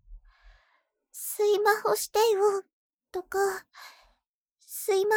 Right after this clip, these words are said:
法してほしいですって使います。最近は、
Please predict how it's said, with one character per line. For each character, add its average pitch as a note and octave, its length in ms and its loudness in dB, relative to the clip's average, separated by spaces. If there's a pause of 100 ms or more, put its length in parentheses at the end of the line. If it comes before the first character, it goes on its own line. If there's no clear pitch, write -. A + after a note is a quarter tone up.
法 - 120 0 (680)
し - 180 -12
て A#4 140 -2
ほ B4 160 0
し - 220 -4 (100)
い B4 80 2
で G4+ 60 0
す - 180 -6
っ - 20 -10 (640)
て F4 180 -4 (300)
使 - 320 -6
い G4 120 0
ま G4 180 2
す。 - 180 -10 (1600)
最 G#4 320 0
近 A4 320 2
は、 G#4+ 300 0